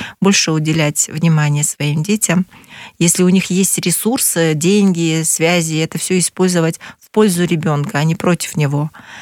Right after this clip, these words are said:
Не, не пытаться найти какие-то обходные пути, а вкладывать все ресурсы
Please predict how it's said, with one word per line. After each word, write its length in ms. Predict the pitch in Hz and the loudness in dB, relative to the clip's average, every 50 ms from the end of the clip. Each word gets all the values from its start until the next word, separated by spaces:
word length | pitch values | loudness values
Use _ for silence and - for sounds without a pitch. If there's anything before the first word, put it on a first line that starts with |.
| - - - _ _ - | -18 -20 -20 _ _ 0
Не, 140 | - 185 170 | 2 4 4
не 160 | 160 190 196 | 6 4 2
пытаться 500 | 196 - 202 - 214 226 220 - - 190 | 2 0 -2 0 0 0 0 0 0 2
найти 520 | 185 180 170 175 - - - - 202 196 180 | 2 2 2 0 0 -2 -2 0 2 2 2
какие-то 520 | - - 165 - - 175 175 - - 165 160 | 0 -2 -6 -4 -2 -2 -2 -2 0 -2 -2
обходные 540 | - - - 180 165 180 185 202 202 185 | -2 0 -2 -2 0 2 2 2 2 2
пути, 480 | - - 160 156 - - 151 143 156 - - - - - - - | 0 -4 -6 -4 -2 -2 0 0 -2 -2 -8 -18 -20 -20 -16 -6
а 60 | - - | -6 -4
вкладывать 520 | - - 185 185 185 175 165 165 156 - | -2 0 2 2 2 2 2 0 0 0
все 240 | - - - 156 160 | 0 -2 -2 -2 -2
ресурсы 560 | 175 160 - - - 185 185 - - 160 160 | -2 0 -2 -2 -2 -2 -2 -2 -2 0 0